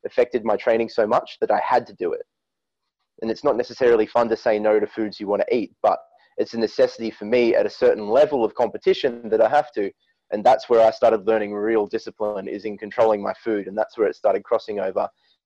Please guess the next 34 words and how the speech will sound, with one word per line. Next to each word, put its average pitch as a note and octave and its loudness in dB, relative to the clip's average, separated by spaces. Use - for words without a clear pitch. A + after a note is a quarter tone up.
to B2 -2
improving A2+ 0
the G2+ 2
other A#2 4
areas G#2 -2
of G2 -14
my F#2+ -2
life. F2 0
You A2+ 2
know, A2+ 6
I A2+ 4
used B2 -2
improving B2 0
my A2+ 4
dietary A2 2
habits A2 0
as A2 -6
a A2 -4
vehicle A#2+ -2
to F#2+ -14
build A#2+ 2
my G#2+ 0
discipline, G#2 -6
and G#2+ -6
which - -6
I A2+ 2
can A#2+ -6
then D#3+ 0
use G#2 -8
on G2+ -8
whatever G2 -2
I'd G#2 0
like B2+ 2
to, F#2 -20